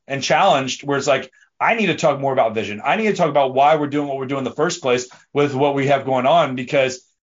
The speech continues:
I can, I can bring people on and they can stay for a,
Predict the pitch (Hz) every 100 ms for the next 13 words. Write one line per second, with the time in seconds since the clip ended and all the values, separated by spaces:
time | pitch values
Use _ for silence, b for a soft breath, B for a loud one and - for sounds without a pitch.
0 | - 170 180 151 151 160 208 180 185 185
1 | 165 156 185 170 156 151 - 160 175 185
2 | 165 143 151 147